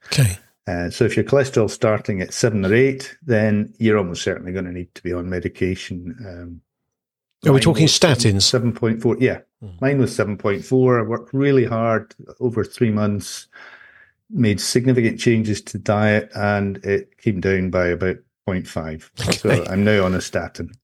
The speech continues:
Speaker 1: Oh, man.
Speaker 2: Uh, and it's come down to four point something. So, I mean, it's absolutely fantastic.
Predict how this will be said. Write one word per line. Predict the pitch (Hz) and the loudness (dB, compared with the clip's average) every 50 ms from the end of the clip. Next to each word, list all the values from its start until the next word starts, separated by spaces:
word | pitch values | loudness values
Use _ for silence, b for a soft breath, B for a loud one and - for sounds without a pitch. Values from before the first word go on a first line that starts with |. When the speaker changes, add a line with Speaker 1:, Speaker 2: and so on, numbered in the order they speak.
| _ - | _ 0
Speaker 1:
Oh, | 180 196 202 190 151 123 | 2 4 6 6 6 4
man. | 139 190 214 214 214 180 | 4 4 4 4 4 4
Speaker 2:
Uh, | 117 92 95 90 104 - - _ _ _ _ | 2 0 -2 -6 -10 -14 -18 _ _ _ _
and | 107 107 | -4 -2
it's | 107 98 117 | -2 -2 -4
come | - - 117 110 | -4 -2 -2 0
down | 113 120 127 127 120 120 | 2 4 4 2 2 0
to | - 131 123 123 123 123 120 120 120 | 0 2 2 4 4 4 2 2 0
four | 120 - - - 139 135 139 135 | -2 -6 -8 -6 -4 -4 -4 -4
point | 135 - 143 135 135 - | -6 -4 -4 -4 -4 -4
something. | - 139 139 131 - 120 101 - - _ | -6 -8 -8 -8 -10 -14 -14 -16 -18 _
So, | _ - - 110 104 104 110 113 | _ -8 -6 -4 -2 -2 -2 -2
I | |
mean, | 113 110 113 | -2 -2 -2
it's | 113 113 117 110 - | -2 -2 -4 -6 -2
absolutely | 135 127 123 - - 123 101 98 95 95 | -2 -4 -2 -2 -2 0 0 0 -2 -4
fantastic. | - - 95 - - 113 107 98 - - - - - - | -8 -12 -14 -8 -8 -6 -6 -6 -10 -12 -14 -14 -14 -14